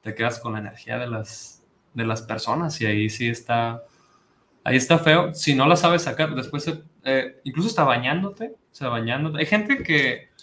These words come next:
más rudimentaria, se echan al piso, al, al pasto, y empiezan a rodar, empiezan a rodar así como perros,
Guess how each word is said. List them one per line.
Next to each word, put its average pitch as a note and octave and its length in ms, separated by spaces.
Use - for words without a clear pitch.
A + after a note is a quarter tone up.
más D#3 240
rudimentaria, D3 600
se D3 100
echan G3+ 200
al D3+ 200
piso, F3 380
al, C3 220
al A#2+ 180
pasto, C4+ 480
y D#3 60
empiezan D3+ 340
a E3 60
rodar, C3 380
empiezan D#3+ 280
a D#3+ 60
rodar C3+ 300
así C#3+ 200
como C3+ 280
perros, D3 520